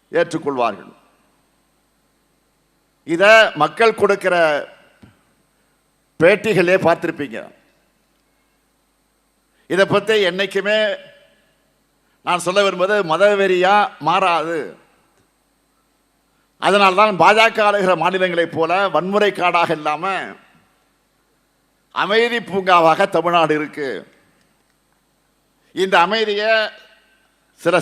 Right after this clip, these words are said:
சக்திகளால பொறுத்து கொள்ள முடியல, அதனால சீர்குலைக்க பார்க்கறாங்க. நல்லிணவு-, நல்லிணக்கமும் நட்புணர்வும் தான் வள்ளுவத்தையும் வள்ளலாரையும் வாழ்வியல் அறநெறியாக கொண்டு வாழும் தமிழ்நாட்டினுடைய அடையாளம்.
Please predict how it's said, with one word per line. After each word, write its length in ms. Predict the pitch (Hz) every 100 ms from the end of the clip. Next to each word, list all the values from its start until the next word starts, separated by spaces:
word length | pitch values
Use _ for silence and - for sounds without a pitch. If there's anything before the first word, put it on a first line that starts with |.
| 165
சக்திகளால 560 | 156 214 190 170 196 156
பொறுத்து 260 | 196 190 190
கொள்ள 200 | 165 151
முடியல, 280 | 139 143 123 92 - _ _ _ _ _ _ _ _ _ _ _ _ _ _ _ 156
அதனால 260 | 196 220 226 -
சீர்குலைக்க 480 | 233 240 214 202 196 170
பார்க்கறாங்க. 400 | 165 151 127 95 - _ _ _ _ _ _ _ _ _ _ _ _ _ _ _ - 135
நல்லிணவு-, 560 | 196 240 233 214 196 - 143
நல்லிணக்கமும் 640 | 165 226 233 226 214 202 170
நட்புணர்வும் 540 | 160 202 196 180 170
தான் 200 | 196 208 180 - - _ _ _ _ _ _ _ _ _ _ _ - 110
வள்ளுவத்தையும் 640 | 160 220 220 170 202 190
வள்ளலாரையும் 560 | 151 196 202 190 180 151
வாழ்வியல் 460 | 175 202 190 180 160
அறநெறியாக 500 | 180 175 175 165 156
கொண்டு 180 | 165 156
வாழும் 340 | 139 170 160 135 - -
தமிழ்நாட்டினுடைய 640 | 147 185 185 170 160 170 151
அடையாளம். 480 | 180 196 185 107